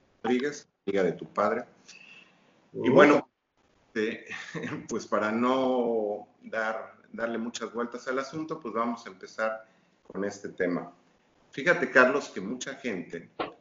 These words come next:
Speaker 1: cuando no presenta su declaración anual, ya sea persona física o persona moral,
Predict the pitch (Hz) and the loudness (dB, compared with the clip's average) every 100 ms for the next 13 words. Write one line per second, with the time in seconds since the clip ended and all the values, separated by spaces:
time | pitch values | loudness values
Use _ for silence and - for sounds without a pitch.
0 | _ _ 95 101 110 127 120 120 110 117 | _ _ -8 -4 -4 -4 -6 -6 -6 -6
1 | - 95 85 - 82 80 - 101 110 107 | -8 -10 -10 -8 -8 -8 -6 -6 -4 -2
2 | 98 101 - 113 110 - 113 - 90 - | -2 -2 -6 -4 -4 -2 -2 -2 -8 -6
3 | 101 104 101 110 - 107 - 101 92 82 | -6 -6 -6 -10 -12 -14 -6 -4 -2 -4
4 | - 87 - 95 95 95 95 98 110 123 | -8 -14 -12 -12 -10 -8 -8 -8 -6 -4
5 | 370 | -4